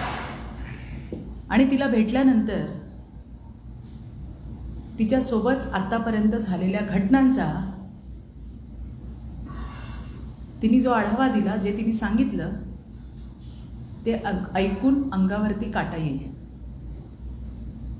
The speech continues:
आपण निर्भया म्हणतो, ही खरोखर निर्भया आहे की जी लढतीये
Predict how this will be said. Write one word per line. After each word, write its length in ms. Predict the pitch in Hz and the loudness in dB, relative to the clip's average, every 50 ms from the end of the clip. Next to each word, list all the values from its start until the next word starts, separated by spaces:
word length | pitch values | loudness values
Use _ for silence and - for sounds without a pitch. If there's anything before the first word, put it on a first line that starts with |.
| - - - - - - - - - - - - - - - - - - - - - - - - - - - - - | -10 -12 -14 -14 -14 -12 -10 -8 -8 -8 -8 -10 -10 -10 -12 -12 -12 -14 -16 -14 -14 -14 -12 -12 -12 -14 -8 0 2
आपण 300 | 202 - 294 285 269 269 | 4 6 8 8 10 10
निर्भया 420 | 269 269 262 277 294 311 330 330 | 10 10 8 8 8 6 6 6
म्हणतो, 560 | 330 320 269 233 214 208 208 - - - - - - - - - - - - - - - - - - - - - - - - - - - - - - - - - - - - - - - - | 6 6 6 6 4 2 0 0 -2 -4 -6 -10 -14 -16 -16 -18 -18 -18 -18 -18 -18 -18 -18 -18 -18 -18 -18 -20 -20 -20 -18 -16 -14 -14 -12 -12 -14 -14 -14 -14 -14 -14 -14 -12 -12 -4 0
ही 120 | 254 254 - | 0 0 2
खरोखर 360 | - 226 254 277 262 - 294 277 | 4 4 4 4 4 4 4 6
निर्भया 420 | 262 226 220 - 214 196 180 165 | 6 6 6 4 2 2 2 0
आहे 360 | 151 - - - - - - - - - - - - - - - - - - - - - - - - - - - - - - - - - - - - - - - - - - - - - - - - - - - - - - - - - - - - - - | 0 -2 -6 -8 -10 -10 -12 -12 -14 -14 -14 -14 -16 -16 -16 -16 -14 -14 -14 -14 -14 -14 -16 -14 -14 -12 -12 -10 -10 -10 -10 -10 -10 -10 -10 -8 -8 -8 -8 -6 -6 -6 -6 -6 -8 -8 -10 -10 -12 -12 -12 -10 -10 -10 -10 -10 -10 -12 -12 -12 -2 4 6
की 80 | 302 | 8
जी 180 | - 330 349 - | 8 8 8 8
लढतीये 680 | 294 277 262 277 339 370 370 302 208 - - - - | 8 6 6 8 8 8 8 8 6 4 2 -2 -4